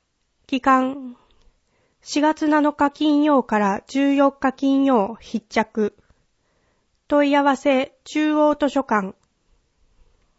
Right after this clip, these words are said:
図書館スタッフによる今月のおすすめ本。今月のテーマ、図書館。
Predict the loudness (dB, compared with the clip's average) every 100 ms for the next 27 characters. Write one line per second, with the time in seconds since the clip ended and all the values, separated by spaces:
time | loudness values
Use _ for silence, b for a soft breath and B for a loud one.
0 | _ _ _ _ _ _ _ _ _ _
1 | _ _ _ -6 -4 -2 0 0 -2 -2
2 | -2 -2 -2 0 0 0 -2 -4 -6 _
3 | -2 -2 0 -4 -2 -4 -2 -4 -6 -4
4 | -2 -2 0 -4 -4 -14 _ _ _ _
5 | _ _ _ _ _ _ _ _ -4 -2
6 | -2 -4 -4 -4 -4 -2 -2 0 -4 -6
7 | _ _ _ _ -12 -4 -4 -2 -4 -4